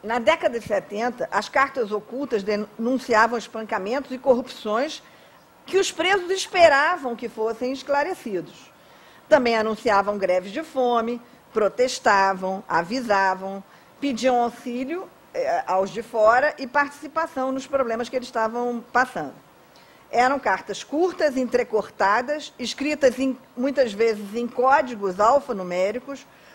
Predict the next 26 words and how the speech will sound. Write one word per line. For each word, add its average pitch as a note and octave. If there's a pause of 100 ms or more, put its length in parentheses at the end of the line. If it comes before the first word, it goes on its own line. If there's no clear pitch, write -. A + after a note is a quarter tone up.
(140)
com D#4+
pus-, D4+ (240)
pseudônimos, C4+ (440)
seus D4
lugar, B3+ (220)
eh, F#3+
lugares A#3+
e, C4 (220)
e A3
carta, B3
e G#3
datas A#3+
trocadas. F3
Eram B3
cartas, E4+ (380)
algumas A3
delas, C4
eh, F#3+ (220)
compostas C#4
como D#4+
se D4
fossem, C#4 (440)
eh, F#3
realmente B3
documentos A3+
de F3+